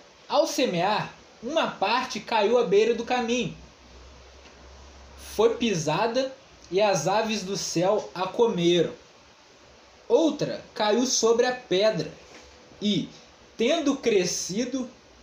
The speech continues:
secou por falta de umidade. Outra caiu no meio dos espinhos, e estes, ao crescerem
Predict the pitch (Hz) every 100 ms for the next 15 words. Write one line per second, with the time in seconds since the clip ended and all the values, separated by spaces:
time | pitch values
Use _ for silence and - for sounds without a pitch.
0 | - - - 269 254 - 190 233 262 -
1 | 175 165 - 175 147 170 156 170 165 139
2 | 135 117 104 - - - - - - -
3 | - - - - - - 156 196 254 254
4 | - 180 - - - - - 185 196 240
5 | 240 185 220 247 240 220 226 - - 208
6 | 247 269 160 160 - - - - - -
7 | - 233 233 269 - - 120 - - -
8 | - - 165 269 - 269 208 180 - 196
9 | 180 156